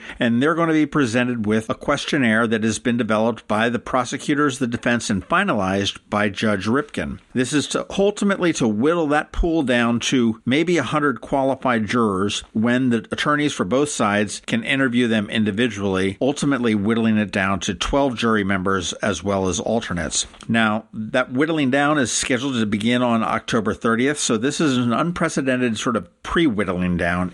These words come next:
if you will. And I'm still not sure why they've not changed the venue on this. It doesn't seem that, mm, there would be anybody here in Anne Arundel County that wouldn't know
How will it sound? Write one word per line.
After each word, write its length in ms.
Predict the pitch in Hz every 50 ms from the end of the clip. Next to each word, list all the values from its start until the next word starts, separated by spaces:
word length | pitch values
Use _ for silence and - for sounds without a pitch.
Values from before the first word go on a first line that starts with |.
| -
if 220 | - 90 - - -
you 100 | 95 92
will. 380 | 87 95 90 90 85 78 - - - -
And 140 | - 139 160
I'm 100 | 220 247
still 220 | - - - 233 202
not 180 | 185 165 147
sure 220 | - - 185 170 147
why 400 | 135 135 139 139 139 139 139 127
they've 260 | 123 123 123 117 107
not 220 | 117 123 120 110
changed 400 | - - - 123 123 120 107 -
the 80 | - 104
venue 400 | 95 110 104 104 101 92 90 90
on 160 | 92 87 85
this. 260 | 87 85 80 - -
It 60 | -
doesn't 300 | - 185 180 175 185 165
seem 360 | 147 - - 151 139 135 127 117
that, 200 | 110 101 - -
mm, 260 | - 165 147 123 117
there 100 | 131 127
would 100 | 127 120
be 140 | 123 127 131
anybody 340 | 139 143 127 135 131 131
here 200 | 113 120 127 120
in 100 | 117 117
Anne 140 | 117 117 113
Arundel 240 | 113 113 110 104 101
County 400 | - - 123 113 104 104 104 101
that 280 | 90 98 98 98 90 -
wouldn't 380 | 113 104 110 113 107 107 101
know 320 | 98 101 98 98 95 92